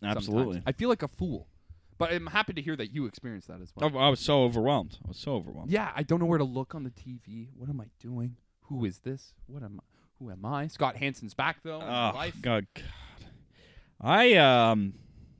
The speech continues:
Speaker 2: I'm so hooked on football, dude. Not just football, the N-, like, fuck the C F L. I don't care. I don't
Speaker 1: No.
Speaker 2: care about college ball. We've talked about this before.
Speaker 1: I might watch a college game today.
Speaker 2: Uh,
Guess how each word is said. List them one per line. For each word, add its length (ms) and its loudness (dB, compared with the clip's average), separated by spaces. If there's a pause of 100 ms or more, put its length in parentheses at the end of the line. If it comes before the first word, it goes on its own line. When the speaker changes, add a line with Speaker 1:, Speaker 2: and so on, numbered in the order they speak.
(1500)
Speaker 2:
I'm 120 -10
so 420 2
hooked 460 -6 (800)
on 140 -8
football, 420 -6
dude. 200 -14 (120)
Not 160 -6
just 160 -18
football, 340 0
the 140 2
N-, 180 2
like, 200 0
fuck 280 2
the 80 -10
C 160 -6
F 140 -8
L. 120 -8
I 120 -6
don't 200 -6
care. 320 -4 (500)
I 60 -12
don't 60 -8
Speaker 1:
No. 60 -12
Speaker 2:
care 160 0
about 180 0
college 360 0
ball. 260 -8 (180)
We've 120 -4
talked 220 4
about 180 -12
this 140 -14
before. 420 -16
Speaker 1:
I 40 -6
might 200 4
watch 200 2
a 40 -16
college 300 0
game 160 -6
today. 200 -12 (140)
Speaker 2:
Uh, 240 -10